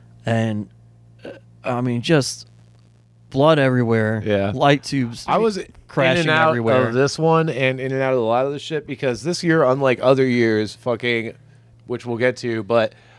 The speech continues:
Speaker 2: I was also running around fucking making sure that the fucking show space was set up for a goddamn meet and greet and then also bands later, which was a whole fucking thing.
Speaker 1: The
Speaker 2: But
Speaker 1: big thing was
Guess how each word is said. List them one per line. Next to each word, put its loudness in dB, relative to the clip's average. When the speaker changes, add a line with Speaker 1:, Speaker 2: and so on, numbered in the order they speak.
Speaker 2:
I 4
was 2
also 2
running -2
around -2
fucking -4
making -2
sure 0
that 0
the -6
fucking -2
show 2
space 2
was -6
set 4
up 2
for -2
a 0
goddamn 0
meet -2
and -8
greet 2
and -6
then 2
also 2
bands 0
later, -2
which 0
was -2
a 2
whole 4
fucking -2
thing. -4
Speaker 1:
The 4
Speaker 2:
But 0
Speaker 1:
big 0
thing 0
was 0